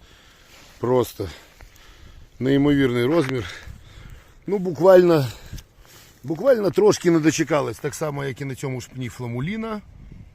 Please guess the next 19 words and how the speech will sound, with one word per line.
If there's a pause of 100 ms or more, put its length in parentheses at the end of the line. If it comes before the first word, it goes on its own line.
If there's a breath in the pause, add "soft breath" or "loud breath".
(480)
ціла
родина. (640 loud breath)
І
це
ще
не
все. (760 loud breath)
Хоча
там
я
не
впевнений,
що
прям
не
дочекались,
ну
зараз
подивлюся.